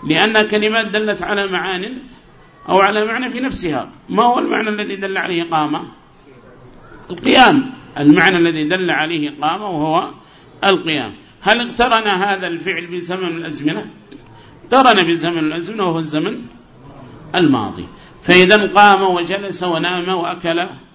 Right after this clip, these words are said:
وقعد وأخذ وأعطى، هذه كلها أفعال ماضية، لأنها كلمات دلت على معاني في نفسها واقترنت بالزمن الماضي. يقوم ويجلس ويقعد، هذه أفعال أم ليست بأفعال؟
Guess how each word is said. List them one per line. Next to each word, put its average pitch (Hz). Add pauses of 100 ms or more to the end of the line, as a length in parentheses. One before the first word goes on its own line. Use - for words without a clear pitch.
(120)
وقعد 175
وأخذ 170
وأعطى، 165
هذه 175
كلها 170 (420)
أفعال 151
ماضية، 151 (400)
لأنها 165
كلمات 180 (180)
دلت 175
على 170
معاني 156 (200)
في 190
نفسها 196
واقترنت 190
بالزمن 165
الماضي. 110 (400)
يقوم 214
ويجلس 196
ويقعد، 180 (840)
هذه 185
أفعال 202
أم 196
ليست 185
بأفعال؟ 139